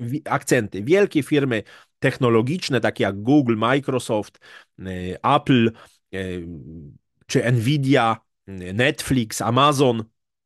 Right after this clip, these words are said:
Facebook, y, czy Pfizer dały pieniądze Kamali Harris, natomiast takie firmy jak, mm, Boeing, Lo-, y, takie firmy jak Lockheed Martin, e, czy,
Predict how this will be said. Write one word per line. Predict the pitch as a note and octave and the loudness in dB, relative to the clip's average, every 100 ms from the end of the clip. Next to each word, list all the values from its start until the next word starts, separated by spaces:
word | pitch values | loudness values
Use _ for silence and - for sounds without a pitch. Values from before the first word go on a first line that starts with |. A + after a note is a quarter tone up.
| _ _ _ _ _ _ - | _ _ _ _ _ _ -4
Facebook, | C3 C#3+ A#2 A2+ A2 - - - - - | 0 0 0 -2 -4 -8 -20 -20 -20 -12
y, | F#2+ F#2 F2+ F2+ F2+ G2+ - _ _ _ _ | -10 -8 -8 -8 -8 -10 -14 _ _ _ _
czy | - C3 | -2 0
Pfizer | D3 C#3 C3 A#2+ G#2 - _ _ _ _ G#2+ | 2 2 2 0 0 -8 _ _ _ _ -2
dały | A2+ A#2+ | 2 2
pieniądze | - C3+ C3 B2 A#2 G#2 - | 2 2 2 0 0 -4 -6
Kamali | A#2 G#2 G#2 | -6 -6 -6
Harris, | A#2+ G3+ C#4+ E3 - | -4 0 0 -2 -6
natomiast | C4 A#3+ F#3 D3+ - - - _ | -10 -4 -2 -2 -4 -20 -20 _
takie | A#2+ C3 D#3 | -2 0 0
firmy | - D3 C3 A#2+ | 0 0 0 0
jak, | A2 G#2 - _ _ _ - | 0 -2 -6 _ _ _ -20
mm, | F2+ F2+ F2 F#2+ | -18 -16 -12 -6
Boeing, | G#2 C#3+ D3+ B2 A2+ A#2 | 2 4 4 2 -4 0
Lo-, | A2+ B2+ | 2 0
y, | G2+ F#2+ F2+ C2+ _ - | -2 -14 -18 -20 _ -4
takie | C3+ D3 | 0 2
firmy | D#3 C#3 | 2 2
jak | A#2+ | 4
Lockheed | C#3 C3+ - A#2 | 2 2 -4 -2
Martin, | D3+ D#3 - C3 A2 | 0 0 -2 -8 -8
e, | - G2+ F#2+ F#2 F2+ - - | -10 -8 -6 -8 -10 -16 -18
czy, | - - G#2+ G2+ F#2+ | -6 0 2 0 -2